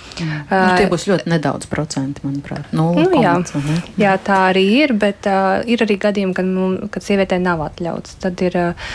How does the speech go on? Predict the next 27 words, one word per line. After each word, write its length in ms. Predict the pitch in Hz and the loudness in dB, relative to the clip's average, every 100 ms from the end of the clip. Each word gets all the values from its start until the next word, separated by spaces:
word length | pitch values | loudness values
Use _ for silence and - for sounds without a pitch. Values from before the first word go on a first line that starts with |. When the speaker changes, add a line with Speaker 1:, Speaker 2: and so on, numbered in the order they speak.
| - - - | -12 -8 -2
Speaker 2:
eh, 180 | 180 170 | 0 0
tieši, 380 | 196 185 - 180 | 0 0 -2 -2
piemēram, 340 | 190 185 175 170 | 0 2 2 0
hiv 160 | 185 | -2
pozitīvām 600 | 180 190 185 180 175 170 165 | 0 -2 0 0 0 0 2
sievietēm 480 | 240 240 208 180 180 | 2 2 2 2 2
arī 140 | 180 175 | 2 2
ir 60 | |
bezmaksas 440 | 170 185 190 175 165 | 2 0 0 -2 -2
šie 240 | - 180 | -2 -2
te 80 | 175 | -2
piena 260 | 190 185 180 | 0 2 2
maisījumi 500 | 185 247 - 226 208 | 2 2 2 2 2
gatavi, 300 | 202 202 180 | 2 0 -2
kur 120 | 185 | 0
arī 120 | 175 | 0
Speaker 1:
Mm. 100 | 170 | 0
Speaker 2:
sieviete 280 | 170 190 180 | 0 0 0
var 80 | 180 | -2
saņemt. 520 | 175 170 165 160 160 - - - - - | -2 -2 0 0 -2 -4 -6 -6 -4 0
Speaker 1:
Vai 160 | 190 262 | 2 4
jūs 160 | 269 - | 4 2
piekrītat, 500 | 262 214 170 160 - | 2 2 -2 -2 0
ka, 180 | 160 | 0
mm, 440 | 156 156 165 165 160 | 2 0 0 -2 -4
šobrīd, 580 | - 170 190 285 240 180 | 0 2 4 4 4 4
eh, 580 | 170 160 - 185 165 | 2 2 0 0 0